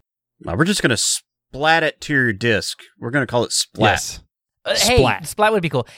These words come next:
Speaker 3: If, if you moved a file from one drive to another drive, you wouldn't call it install. So I think that
Speaker 1: No.
Speaker 3: was
Speaker 2: Right.
Speaker 3: the train of thought, right? Like, you're literally
Speaker 2: Yep.
Speaker 3: not installing it, so we can't
Speaker 2: Yep.
Speaker 3: call it that.
Speaker 2: You're
Speaker 3: Yeah.
Speaker 1: Right.
Speaker 2: just moving it.
Speaker 3: Yeah.
Speaker 2: Yeah, exactly. So, um, it's unfortunate because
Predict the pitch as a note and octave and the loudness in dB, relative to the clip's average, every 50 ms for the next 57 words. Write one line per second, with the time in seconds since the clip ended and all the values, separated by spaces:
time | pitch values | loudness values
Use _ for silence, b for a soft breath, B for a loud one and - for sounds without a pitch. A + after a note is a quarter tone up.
0 | B - G#3 F#3 - - - G3 F3 G#3+ C#4+ C#4 A#3+ A#3 A3 G3 G3+ - - E3 | B -2 -2 -2 -2 -4 -4 -4 -2 -2 -2 -2 0 -2 -2 -2 -2 0 2 2
1 | D#3 D3+ D3+ - - C3 A#2+ A#2 A2+ A#2+ C#3 D#3 D#3 D3 D3+ C#3+ C#3+ C#3+ C#3 C3 | 4 4 2 0 -2 -4 -4 -4 -4 -2 -2 -2 0 2 4 4 4 4 2 -2
2 | - C3 A#2 A2 A#2 A#2+ B2+ A#2+ A#2+ B2 G#2+ G2+ G2 G2 B2 D#3 E3 G#3 C#4 D4 | -4 -4 -4 -2 -4 -4 -4 -2 -2 0 0 -2 -4 -4 -4 -4 -2 -2 -4 -4
3 | D#4 C#4 - - B3 C4 C#4 C#4 A#3+ - - A#3 C#4 D4+ D#4+ - - - - G#3+ | -4 -8 -6 0 2 2 4 2 0 -4 -6 -6 -6 -6 -6 -8 -4 2 4 4
4 | D#3+ A#2+ A2+ A2+ - - E3 D#3+ D#3+ - - A#3+ A#3 - C4 B3+ G3+ - A#2+ C3+ | 4 4 2 -2 0 2 4 4 4 2 -2 -4 -2 -2 0 2 2 4 6 6
5 | B2 A2+ - B3+ B3+ B3+ - - D4 C4 D#3 D3+ E3+ G#3 A#3+ G#3+ G#3+ G#3 - _ | 6 6 4 0 -2 -2 2 2 2 2 2 2 0 0 0 0 -4 -8 -8 _
6 | E3+ E3 E3+ G3 G3+ G3+ F3 E3 F3+ A3 A3+ G#3+ G#3 G#3+ G3+ G3+ F#3+ F#3 G#3 G#3 | -10 -4 -4 -2 -2 -4 -4 0 2 4 4 4 4 4 2 0 2 4 4 4
7 | G3+ G3 F#3 - - A3 G#3+ G#3+ G3 E3 D#3+ D#3+ F3 F3+ D#3+ - E3+ E3+ F3 F#3 | 4 2 -2 0 2 4 4 4 2 0 -2 -6 -6 -6 -4 -2 -2 -2 -2 -6
8 | - - - D3 D#3+ F3 - B2 B2+ B2+ F3 F#3+ F#3+ F#3 E3 - - A#2+ A#2 A#2+ | -8 -8 -6 -6 -6 0 2 2 4 6 6 4 4 2 0 -2 -2 0 0 0
9 | A#2+ - A#2+ A2 E2 - - F2 F2 E2+ B2+ C3+ C3 - - G#2+ A2 A2 A#2 A2+ | 2 0 0 0 0 -4 -2 0 2 4 4 4 2 0 -4 -6 -4 -2 0 0
10 | G2 G2 F#2 F2+ - - - G2 F2+ - G2 F2+ G#2+ A#2 G#2+ G#2+ G#2+ F2+ F2 - | 0 -2 -6 -10 -12 -6 -2 -2 0 0 -2 -4 -4 -4 -2 -4 -4 -4 -6 -10
11 | - - - _ _ - - - B2 A#2+ A#2 A2+ G#2+ b b b b b b b | -16 -20 -20 _ _ -6 0 4 4 6 6 4 2 b b b b b b b
12 | b b _ A#2+ B2+ C3 C3+ C3 C3 B2 A#2 - _ - _ - G#3 A3 G#3 - | b b _ 0 2 2 2 2 0 -4 -8 -12 _ -12 _ 0 0 2 4 4
13 | A#3+ G#3 - - E3 D3 - - A#2 G2+ G2 - A#2 A#2+ A#2+ - C#3 C3 A#2+ A2+ | 4 4 6 4 4 4 2 -2 -8 -10 -10 -10 -8 -8 -6 -4 -4 -4 -4 -6
14 | G#2 G2+ G#2+ A#2+ - | -8 -12 -16 -18 -20